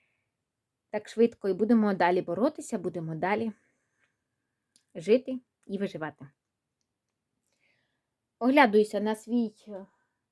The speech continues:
куточок, дивлюся, чи все вам показала, чи не все. Є ще трішечки процесів, які я ще не закінчила, і, м, не хочеться процеси саме в цьому відео показувати. Буду вам лише показувати готові роботи в цьому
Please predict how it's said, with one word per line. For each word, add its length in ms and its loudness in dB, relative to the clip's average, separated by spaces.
куточок, 680 -4
дивлюся, 560 2
чи 160 -10
все 240 2
вам 160 -2
показала, 520 -2
чи 180 -10
не 100 -10
все. 360 -2
Є 280 4
ще 180 -8
трішечки 500 -10
процесів, 600 -4
які 360 -2
я 140 6
ще 160 -4
не 140 0
закінчила, 800 -2
і, 320 0
м, 500 -6
не 120 2
хочеться 420 -4
процеси 500 -4
саме 280 -4
в 60 -10
цьому 300 -4
відео 300 0
показувати. 600 -4
Буду 260 -2
вам 320 -4
лише 300 -4
показувати 720 -8
готові 380 0
роботи 400 2
в 40 -12
цьому 440 0